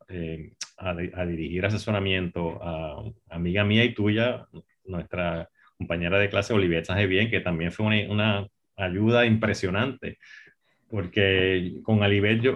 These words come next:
Oliver yo me iba con los ojos, ¿sabes? Sara, yo, si Oliver me veía algo, yo sabía que estaba bien hecho.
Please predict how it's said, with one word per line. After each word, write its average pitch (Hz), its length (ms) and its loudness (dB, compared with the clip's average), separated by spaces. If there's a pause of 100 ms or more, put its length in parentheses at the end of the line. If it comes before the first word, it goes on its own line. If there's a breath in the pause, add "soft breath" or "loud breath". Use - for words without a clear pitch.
Oliver 107 320 4
yo 135 120 0
me 139 160 0
iba 135 160 0
con 139 80 -4
los 113 160 -4
ojos, 123 440 -4 (160)
¿sabes? 107 400 -2
Sara, 104 180 -2
yo, 101 340 0
si - 100 -2
Oliver 101 240 4
me 151 220 4
veía 147 240 4
algo, 123 160 4
yo 104 100 2
sabía 123 320 2
que 104 60 0
estaba 92 320 0
bien 85 220 -4
hecho. - 280 -14